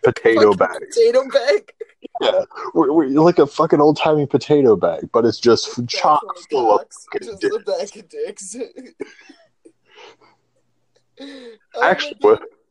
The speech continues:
Speaker 2: I'm crying right now. I'm cr-, I'm, like, you have me in tears.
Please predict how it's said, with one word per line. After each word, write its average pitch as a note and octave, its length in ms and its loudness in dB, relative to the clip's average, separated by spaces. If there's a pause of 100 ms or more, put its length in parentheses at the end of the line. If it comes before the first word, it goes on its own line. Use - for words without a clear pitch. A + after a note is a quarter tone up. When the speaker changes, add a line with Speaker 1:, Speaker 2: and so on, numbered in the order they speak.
(140)
Speaker 2:
I'm C4+ 160 -12
crying F3+ 420 -8
right C3 220 -12
now. A2 260 -18 (300)
I'm A#3 160 -6
cr-, - 140 -16 (100)
I'm, G#3 240 -8 (100)
like, D#3+ 300 -10
you A#3 100 -14
have A3 100 -10
me D#3+ 140 -12
in C3 100 -16
tears. C#3+ 560 -18